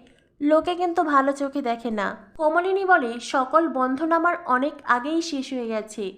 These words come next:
এখন আর কিছুই অবশিষ্ট নেই।" স্বতন্ত্র বলে, "বলছো?" কমলিনী বলে, "হ্যাঁ, বলছি।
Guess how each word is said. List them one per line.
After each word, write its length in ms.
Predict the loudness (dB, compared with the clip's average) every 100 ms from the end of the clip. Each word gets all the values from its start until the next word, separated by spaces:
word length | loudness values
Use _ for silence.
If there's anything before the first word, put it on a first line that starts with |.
| -10
এখন 280 | -10 -6 -2
আর 120 | -2
কিছুই 380 | -2 -8 -6 -6 -4
অবশিষ্ট 540 | -6 -6 -8 -10 -8
নেই।" 260 | -6 -4 -6 -10 -18 _ _ _ _
স্বতন্ত্র 460 | -4 -2 0 -2 0
বলে, 180 | 2 2
"বলছো?" 480 | 2 -2 -2 -4 -6 -6 -10 _ _ _
কমলিনী 420 | -2 0 0 0 0
বলে, 200 | 2 2
"হ্যাঁ, 200 | 0 -2
বলছি। 540 | 0 0 0 -4 -12